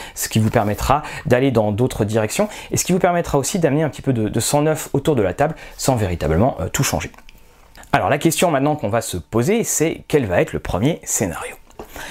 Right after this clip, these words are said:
Et pour ça, il faut vous arrêter au dernier scénario de votre ancienne campagne. Il y a deux solutions. Soit vous avez réussi à absolument tout boucler, et là, bravo, c'est super, euh, tout le monde est heureux et on reprend, euh, euh, dans un nouveau chapitre.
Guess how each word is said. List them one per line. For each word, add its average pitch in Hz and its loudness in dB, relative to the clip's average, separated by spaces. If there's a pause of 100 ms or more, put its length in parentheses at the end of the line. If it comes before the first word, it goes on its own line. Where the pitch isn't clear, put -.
(220)
Et - 4
pour 131 2
ça, 196 2
il 151 -4
faut 170 2
vous 147 2
arrêter 143 2
au 151 2
dernier 190 2
scénario 151 0
de 131 0
votre 139 0
ancienne 151 0
campagne. - -2 (300)
Il 135 4
y 147 6
a 170 0
deux 160 2
solutions. 139 0 (260)
Soit 262 4
vous 196 2
avez 147 4
réussi 143 0
à 113 2
absolument 127 0 (120)
tout 170 2
boucler, 135 2
et 113 4
là, 113 4
bravo, 113 2
c'est 117 -4
super, 113 0
euh, 92 -2
tout - 0
le 123 4
monde 113 4
est 107 4
heureux 110 4
et 104 0 (320)
on 135 4
reprend, 123 2
euh, 95 -2 (420)
euh, 90 2 (200)
dans 113 2
un 113 2
nouveau 107 2
chapitre. - 0